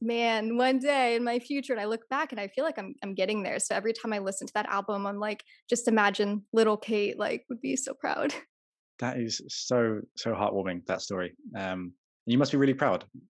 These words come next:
Speaker 2: of how, where you've come.
Speaker 1: I, I am. I don't talk about it often, but I, I am proud of myself. <laughs>
Speaker 2: You should, you really should be. That's, that's really, really, really nice. Um, and thank you for honesty as well.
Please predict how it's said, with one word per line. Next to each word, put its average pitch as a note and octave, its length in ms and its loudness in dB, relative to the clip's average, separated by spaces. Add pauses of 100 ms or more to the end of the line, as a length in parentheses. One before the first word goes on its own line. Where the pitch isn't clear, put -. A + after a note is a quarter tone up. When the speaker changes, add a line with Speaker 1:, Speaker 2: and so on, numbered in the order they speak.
(120)
Speaker 2:
of F#2+ 80 -10
how, G2 220 -6
where G2+ 120 -4
you've F#2 120 -8
come. F2+ 220 -10 (1900)
Speaker 1:
I, D#4 540 6 (340)
I C4+ 140 4
am. C#4+ 400 6
I A3+ 160 2
don't C#4 280 4
talk C4+ 240 0
about A#3 200 0
it A3 100 -2
often, G#3+ 460 -4
but G#3 260 -4 (400)
I, G#3+ 220 0
I A#3 80 2
am B3 260 2
proud C#4 240 -6
of A#3+ 100 -8
myself. - 680 -4
<laughs> - 60 -20 (360)
Speaker 2:
You C#3 120 -6
should, - 160 -8
you C#3+ 180 0
really D#3+ 180 2
should C#3 220 -2
be. F#2 240 -4
That's, - 320 -8 (120)
that's A#2+ 180 -2
really, A#2+ 240 0
really, G2+ 420 -2
really G2+ 160 -6
nice. G2+ 340 -6
Um, G2 320 -6
and G2+ 120 -6
thank C#3+ 140 0
you A2+ 60 -6
for B2 80 2
honesty G#2+ 360 -2
as F#2 100 -6
well. F#2 220 -2